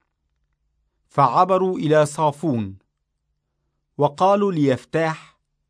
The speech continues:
"لماذا ذهبت لمقاتلة العمونيين ولم تدعنا إلى الذهاب معك؟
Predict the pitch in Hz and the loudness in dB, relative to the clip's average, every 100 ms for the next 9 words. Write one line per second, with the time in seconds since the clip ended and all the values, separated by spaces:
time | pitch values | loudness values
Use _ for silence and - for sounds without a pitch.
0 | _ _ _ _ _ _ _ 135 156 190 | _ _ _ _ _ _ _ 0 2 2
1 | 190 190 151 131 175 196 185 170 147 139 | 2 2 2 0 -2 -4 -2 0 0 -2
2 | - 139 139 170 180 175 185 127 139 151 | 0 0 0 -2 -2 -2 -2 2 2 0
3 | 143 135 131 131 135 185 190 180 170 _ | -2 0 0 0 -2 -2 -4 -8 -12 _
4 | _ _ 135 151 175 190 - 139 139 131 | _ _ 0 2 2 -2 -2 -2 0 -2
5 | 180 170 170 151 135 120 131 127 165 151 | 0 0 -2 0 -2 0 -2 0 0 0
6 | 156 139 107 - _ | 2 2 0 -12 _